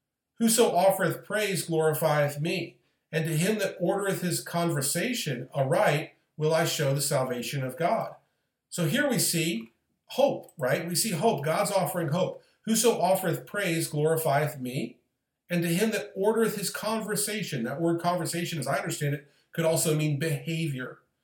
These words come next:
"His behavior aright will I show the salvation of God." So we see here an idea or kind of a, a part of how we're saved. We, we realize that we need help,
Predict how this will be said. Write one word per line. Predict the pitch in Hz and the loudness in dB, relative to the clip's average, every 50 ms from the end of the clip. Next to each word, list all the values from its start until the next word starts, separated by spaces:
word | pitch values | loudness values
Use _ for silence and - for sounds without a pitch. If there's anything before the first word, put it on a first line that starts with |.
| _ _ _ _ _ _ _ _ | _ _ _ _ _ _ _ _
"His | - 147 135 | -4 -2 -2
behavior | 135 - 147 143 147 156 170 165 143 131 120 113 - - - | -2 -2 0 0 0 2 2 2 0 0 -2 -4 -6 -2 0
aright | 143 143 135 127 - - - - - - - - - _ _ _ - | 0 0 2 2 0 2 2 0 -2 -4 -8 -14 -18 _ _ _ -6
will | 160 151 156 143 | -2 -2 0 0
I | 147 160 | 0 0
show | 147 - - - 190 185 | 0 -2 -2 -2 -2 0
the | 170 165 | 0 0
salvation | - - 160 151 147 147 143 139 - 147 135 | 0 0 0 0 0 0 -2 -2 -4 -4 -6
of | 127 123 - | -6 -6 -6
God." | 165 160 156 - - - - _ _ _ _ _ _ _ _ | -6 -6 -4 -6 -6 -10 -14 _ _ _ _ _ _ _ _
So | - - 226 | -2 0 0
we | 226 226 - | 2 2 2
see | - - - 254 269 254 226 | 2 2 2 0 -2 -2 -4
here | 226 214 196 185 185 180 - - - _ _ _ _ _ _ _ _ - | -4 -4 -4 -4 -4 -6 -8 -10 -18 _ _ _ _ _ _ _ _ 0
an | 175 165 | 0 2
idea | 175 190 208 190 147 139 170 214 247 240 220 202 - | 2 0 0 -2 -2 -2 -2 0 2 4 4 4 4
or | 175 160 156 - | 4 2 2 2
kind | 180 196 196 | 2 0 0
of | 175 151 147 - - - | 0 0 -2 -4 -4 -2
a, | 160 156 - - 147 139 | -2 -2 -2 -2 -4 -4
a | - | -4
part | - - 202 233 - 226 - | -2 2 4 4 4 4 4
of | 170 156 | 2 0
how | 143 139 - - 196 208 196 | 0 -2 -2 -2 0 0 0
we're | 190 165 147 | 2 0 0
saved. | - - 208 214 196 160 117 110 - - - _ _ _ _ _ _ _ _ _ - | 0 0 -2 -2 -2 -2 -4 -6 -10 -14 -20 _ _ _ _ _ _ _ _ _ -6
We, | 165 170 170 | -4 -4 -2
we | - 151 151 160 170 143 143 | 0 0 2 2 0 0 0
realize | 151 185 233 247 226 180 143 135 135 143 147 139 - - - _ - | 2 4 6 6 6 4 4 4 2 2 0 -2 -4 -8 -12 _ -6
that | 165 160 156 143 | -6 -4 -4 -2
we | 139 160 170 185 190 | 0 0 0 0 0
need | 180 180 165 | 0 0 -2
help, | 143 - - 147 156 - 170 - - - | -2 -2 -2 0 0 0 -2 -2 -6 -14